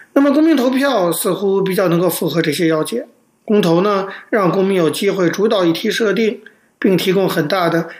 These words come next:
议题审议空间，这有利于民意与公共意志的形成。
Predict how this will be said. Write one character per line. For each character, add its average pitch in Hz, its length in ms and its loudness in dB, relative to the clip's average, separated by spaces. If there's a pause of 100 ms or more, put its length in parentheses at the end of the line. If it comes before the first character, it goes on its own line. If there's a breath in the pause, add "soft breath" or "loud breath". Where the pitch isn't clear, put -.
(140 loud breath)
议 202 120 2
题 185 180 -2
审 175 220 0
议 151 60 -2
空 208 240 -2
间， 214 260 -2 (400 loud breath)
这 - 100 0
有 226 140 4
利 285 160 2
于 226 160 2
民 202 300 2
意 226 340 -2
与 175 140 4
公 180 260 2
共 170 180 2
意 160 140 2
志 170 140 0
的 156 100 -2
形 170 220 -2
成。 196 160 -6